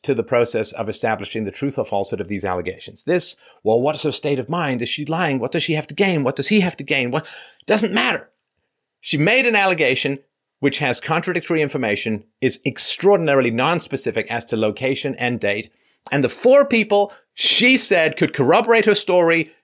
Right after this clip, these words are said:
all denied that it ever happened. All denied under threat of felony, denied that it ever happened. So as far as us casting our chicken bones and reading our tea leaves and trying to figure out what her state of mind is and what she has to be,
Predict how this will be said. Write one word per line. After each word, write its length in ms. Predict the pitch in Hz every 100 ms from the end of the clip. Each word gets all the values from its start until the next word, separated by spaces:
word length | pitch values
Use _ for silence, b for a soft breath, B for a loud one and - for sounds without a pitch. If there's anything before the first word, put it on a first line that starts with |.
| b b _ _ _
all 260 | 240 262 254
denied 440 | 226 196 160 151
that 100 | 147
it 80 | 131
ever 160 | 131
happened. 380 | 110 95 - - _ _ _ _
All 480 | 196 214 208 202 -
denied 440 | - 160 135 117 -
under 360 | 143 151 123 92 - _ _ _ _ _ _
threat 360 | - 170 214 220 - _ -
of 160 | 151
felony, 580 | 151 240 220 156 117 120 _
denied 400 | - 135 165 214
that 100 | 202
it 80 | 180
ever 200 | 165 143
happened. 360 | 127 107 - - -
So 360 | - 180 160 -
as 140 | 160
far 260 | - 202 233
as 120 | 214
us 220 | 196 160 - B B _
casting 460 | - 220 208 208
our 80 | 180
chicken 340 | 170 233 220 175
bones 420 | 170 160 156 135
and 120 | 151
reading 260 | 214 214 202
our 140 | 185
tea 240 | - 226
leaves 280 | 208 202 165
and 100 | 180
trying 200 | 156 202
to 60 | 202
figure 320 | - 196 208
out 240 | 196 190
what 240 | 165 208 202
her 100 | 175
state 300 | - 202 196
of 80 | 170
mind 300 | 202 208 196
is 160 | 185
and 80 | 175
what 120 | 196
she 120 | 196
has 120 | 190 196
to 100 |
be, 100 | 185